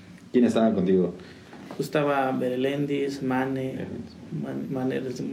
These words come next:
Speaker 2: famoso homie que le hicimos ahí. Este, Carsolio, Isra. Estaba una chava que se llama Lupita Garfias, Leti.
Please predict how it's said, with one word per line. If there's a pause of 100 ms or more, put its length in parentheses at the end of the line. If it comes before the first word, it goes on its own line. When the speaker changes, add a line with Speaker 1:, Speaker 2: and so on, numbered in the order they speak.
Speaker 2:
famoso
homie
que
le
hicimos
ahí. (880)
Este,
Carsolio, (600)
Isra. (1120)
Estaba
una
chava
que
se
llama
Lupita
Garfias,
Leti.